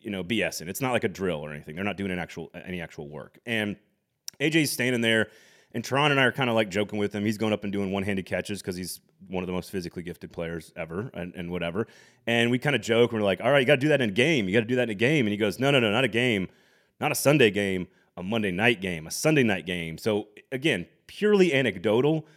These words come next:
but what his, what his brain was telling him and what he, like, his natural inclination was, is to say,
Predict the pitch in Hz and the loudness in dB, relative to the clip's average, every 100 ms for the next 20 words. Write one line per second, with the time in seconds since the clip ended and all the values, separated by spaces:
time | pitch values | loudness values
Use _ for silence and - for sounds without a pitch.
0 | _ _ _ 127 120 113 143 120 - 120 | _ _ _ -2 0 0 -2 -6 -8 -6
1 | 117 101 120 120 135 113 127 123 143 147 | -4 -2 0 2 0 -2 -2 -2 0 0
2 | 160 - 110 110 110 110 104 95 104 87 | 0 -4 -4 -2 -4 -2 -2 -2 -6 -6
3 | 87 104 120 - 113 110 - 101 107 107 | -2 0 0 -2 -2 -2 -2 0 0 0
4 | 135 139 151 143 113 98 - 98 113 98 | 0 2 2 0 -4 -6 -8 -2 2 2
5 | 95 | 2